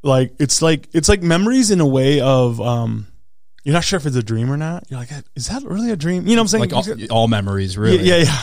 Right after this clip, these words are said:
Speaker 1: yeah, <laughs> yeah. Uh, I, one of my most distinct memory is when we were, when we were in the plane. I didn't understand the concept of, like, a plane, right?
Speaker 2: Yeah.
Speaker 1: I was, like, four or five. And we were on the plane, and my mom's like, "We're going to America." And I'm like,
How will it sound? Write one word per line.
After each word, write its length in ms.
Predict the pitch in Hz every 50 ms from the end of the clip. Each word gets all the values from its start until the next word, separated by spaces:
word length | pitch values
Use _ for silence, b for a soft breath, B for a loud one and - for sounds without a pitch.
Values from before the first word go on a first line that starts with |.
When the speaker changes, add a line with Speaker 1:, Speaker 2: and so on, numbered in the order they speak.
| - 143
Speaker 1:
yeah, 80 | 135 113 101
<laughs> 40 | -
yeah. 100 | 139 123 B B B B B B B B B B B -
Uh, 340 | - 135 143 143 139 139 - -
I, 160 | 156 175 175
one 300 | 180 180 170 180 196 214
of 80 | 214
my 240 | 208 180 156 147 143
most 320 | 139 143 143 143 156 156 -
distinct 360 | 139 131 - - 180 170 -
memory 400 | 135 131 123 120 120 120 117 110
is 160 | 120 117 113
when 140 | 123 120 123
we 100 | 127 127
were, 280 | 123 120 117 113 - - - - - - - -
when 160 | 131 123 123
we 80 | 127 127
were 80 | 123
in 100 | 120 120
the 80 | 117 110
plane. 600 | - - - 175 170 143 123 113 113 113 113 107 - - - - - - - - -
I 60 | 160
didn't 280 | 160 233 247 208 175
understand 380 | 127 170 175 151 - 175 170 156
the 40 | 139
concept 560 | - - - 131 135 135 - - 131 123 -
of, 120 | - 117 110
like, 200 | 107 107 101 -
a 60 | 104
plane, 420 | - - - 131 117 110 - - -
right? 100 | 117 131
Speaker 2:
Yeah. 260 | 127 120 101 85 - -
Speaker 1:
I 40 | 120
was, 100 | 117 110
like, 120 | - -
four 280 | - - 85 - - -
or 80 | -
five. 400 | - - - - - - 120 - - - - - - - - - - - - - - - - -
And 100 | 131 143
we 60 | 165 190
were 100 | 208 196
on 120 | 180 170
the 60 | 147
plane, 760 | 123 - - - 190 190 175 143 131 127 127 123 120 117 104 - - - - - - - - - - - - - - - - - - -
and 800 | 151 143 143 139 139 139 139 131 131 131 131 131 131 127 127 - - - - -
my 120 | - 135 131
mom's 340 | 127 135 139 151 156 147 127
like, 80 | 123
"We're 80 | 123 131
going 200 | 131 160 180 180
to 60 | 175
America." 420 | 175 175 180 180 175 147 139 131 123
And 100 | 123 123
I'm 80 | 123
like, 160 | 123 117 117